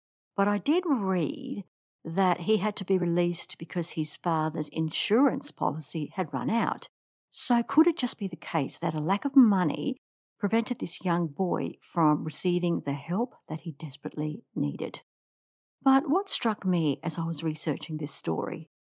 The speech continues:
was the lack of photos of Jeremy and his family.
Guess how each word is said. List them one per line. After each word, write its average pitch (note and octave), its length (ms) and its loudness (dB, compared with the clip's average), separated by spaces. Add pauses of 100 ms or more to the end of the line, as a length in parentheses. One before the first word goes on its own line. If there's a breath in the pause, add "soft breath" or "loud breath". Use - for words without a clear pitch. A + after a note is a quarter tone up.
(160)
was F#3+ 380 0
the G3 100 2
lack G#3 240 0
of B3 100 -2
photos E3 640 -2
of D3+ 100 -14
Jeremy - 380 -2
and C#3+ 120 -4
his D#3+ 200 -6
family. G#3 580 -2